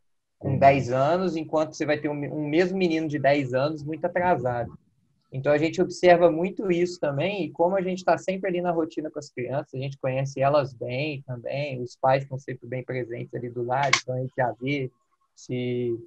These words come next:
Speaker 1: os pais são maiores mesmo, se esse menino vai ser grande, o,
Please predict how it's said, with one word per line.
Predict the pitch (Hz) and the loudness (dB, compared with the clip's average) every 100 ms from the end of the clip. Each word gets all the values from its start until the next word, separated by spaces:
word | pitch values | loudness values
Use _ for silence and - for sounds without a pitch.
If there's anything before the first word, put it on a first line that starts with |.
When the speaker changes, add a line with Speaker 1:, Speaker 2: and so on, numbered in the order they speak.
| - _ | -18 _
Speaker 1:
os | 131 | -12
pais | - 127 123 | -2 0 0
são | 131 | -2
maiores | 123 120 120 135 123 117 | 0 0 4 4 4 0
mesmo, | 120 131 160 139 117 | -2 4 6 4 -2
se | 131 | -10
esse | 123 | -8
menino | 131 123 127 | -8 -6 -6
vai | 123 | -6
ser | 123 - | -6 -8
grande, | 117 120 127 160 160 139 - | -8 -6 -4 -2 -2 -2 -4
o, | 180 180 180 180 - - | -6 -6 -8 -10 -14 -16